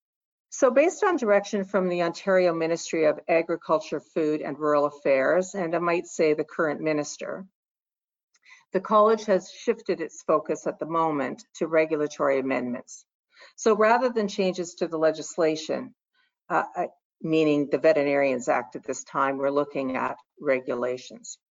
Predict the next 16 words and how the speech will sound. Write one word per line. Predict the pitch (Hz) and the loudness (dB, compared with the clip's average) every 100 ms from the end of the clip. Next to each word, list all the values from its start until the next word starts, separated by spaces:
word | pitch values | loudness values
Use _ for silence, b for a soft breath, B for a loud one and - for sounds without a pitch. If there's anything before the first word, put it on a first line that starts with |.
| _ _ _ _ _ _ _ _ b b _ | _ _ _ _ _ _ _ _ b b _
Since | - 240 220 | -4 0 0
twenty | - 240 240 | 2 2 4
nineteen, | 220 190 190 - 190 185 | 4 2 0 0 2 2
the | 175 | 0
college | 175 175 175 175 | 0 2 2 0
has | 156 | -6
approved | 160 - 170 160 165 | -8 -4 0 0 0
regulatory | 165 170 170 170 - 156 151 | 0 0 -2 -2 -2 0 0
language | 147 147 151 151 147 - - | 0 0 0 0 -2 -4 -4
related | 156 147 143 139 | 0 2 0 -2
to | 147 | -2
registration, | 139 - - 220 220 - 208 208 - _ _ _ _ _ _ _ - | -2 -2 -6 -2 -2 0 -2 -4 -10 _ _ _ _ _ _ _ -4
facility | 175 - 165 156 156 | -2 2 4 4 2
accreditation, | 139 - 156 139 - 190 190 185 185 175 175 175 _ _ _ _ - | -2 0 -2 -2 -2 0 0 0 0 0 -2 -10 _ _ _ _ -6
uh, | 143 - | -4 2
delegation, | 156 147 143 175 175 - 180 165 165 | 4 4 2 2 0 0 -2 -2 -4